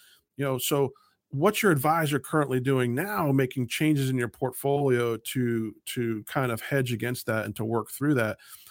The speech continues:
And are they communicating that to you? It's so important. They've gotta be communicating that to you, what they're doing. And so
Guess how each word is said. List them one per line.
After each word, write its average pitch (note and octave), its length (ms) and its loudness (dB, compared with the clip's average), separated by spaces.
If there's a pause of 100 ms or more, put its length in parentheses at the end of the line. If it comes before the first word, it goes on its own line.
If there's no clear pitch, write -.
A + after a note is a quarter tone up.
(120)
And C#3+ 120 4
are F3+ 140 8
they F#3+ 100 8
communicating E3+ 640 2
that G2+ 220 -8
to A2+ 120 -8
you? G#2 100 -4
It's - 140 -4
so E3 160 0
important. D3+ 560 -2
They've A#2 180 -2
gotta C3 220 0
be D3 140 0
communicating C3 580 -2
that A#2 200 -6
to B2+ 120 -4
you, A#2+ 120 2
what B2+ 200 0
they're D3 140 2
doing. A2 440 -2 (520)
And A#2 120 0
so A#2 440 4